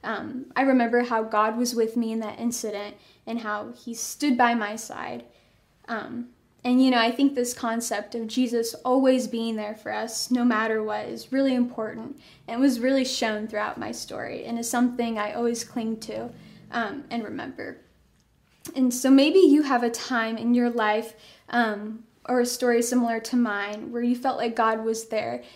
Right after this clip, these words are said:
and he really stepped in. Or maybe you don't. Um, either way, I think that this message is for you.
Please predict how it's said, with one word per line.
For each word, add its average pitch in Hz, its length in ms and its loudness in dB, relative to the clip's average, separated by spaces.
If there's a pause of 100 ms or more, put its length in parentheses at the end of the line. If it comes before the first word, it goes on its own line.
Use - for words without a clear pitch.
(120)
and 247 100 4
he 254 120 6
really 233 260 0
stepped - 400 -10
in. - 340 -8 (400)
Or 233 60 -4
maybe 262 300 6
you 294 180 8
don't. - 240 -6 (500)
Um, - 360 -8
either 269 260 4
way, 262 380 4
I 247 100 -4
think 240 240 -2
that 240 160 -8
this 240 220 -6
message 254 340 -14
is - 160 -14
for - 140 -18
you. - 240 -16